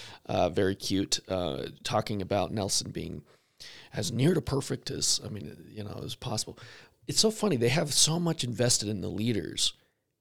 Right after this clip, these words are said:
and yet in my lifetime, they will contradict each other.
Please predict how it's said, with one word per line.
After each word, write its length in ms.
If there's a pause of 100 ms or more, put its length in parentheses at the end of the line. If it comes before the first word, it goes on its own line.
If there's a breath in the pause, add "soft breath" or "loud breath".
(120)
and 160
yet 220 (840)
in 160
my 240
lifetime, 560
they 120
will 120
contradict 560
each 160
other. 240